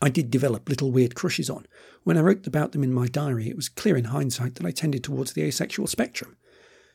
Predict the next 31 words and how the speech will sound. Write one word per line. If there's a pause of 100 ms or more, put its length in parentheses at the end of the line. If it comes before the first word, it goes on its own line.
I
wish
I
was
holding
her
hand. (680)
I
want
to
hug
her. (520)
But
also, (920)
I
don't (160)
ever
imagine
having
sex
with
them,
though. (1600)
I
guess
I
should
have
realised
it
then.